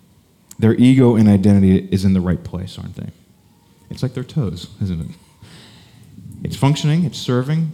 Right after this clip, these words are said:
but it's not central, is it? They are there to serve you. Somebody has said that the Apostle Paul, one of the things you would have experienced with him is he would have, you would have had his absolute, full, and undivided attention.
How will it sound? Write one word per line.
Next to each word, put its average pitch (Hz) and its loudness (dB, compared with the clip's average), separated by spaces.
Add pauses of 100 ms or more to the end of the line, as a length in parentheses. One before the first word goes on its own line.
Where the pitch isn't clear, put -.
(200)
but 143 -2
it's - -8
not 101 -6
central, 92 -10 (260)
is - -12
it? - -16 (680)
They 113 2
are 110 2
there 104 2
to 98 -4
serve 95 -6
you. 90 -6
Somebody 113 -2
has 95 -4
said 98 -2
that 92 -2 (420)
the 110 2
Apostle 120 -2
Paul, 107 -2
one 110 0
of 110 2
the 104 2
things 101 -2
you 101 -2
would 98 0
have 95 0
experienced 107 -2
with 90 -8
him 92 -2 (440)
is - -10
he 127 -4
would 120 0
have, 98 -6
you 120 0
would 127 4
have 113 -2
had 107 0
his 90 -8
absolute, 107 -4
full, 104 -2
and 92 -2
undivided 90 -4
attention. 85 -14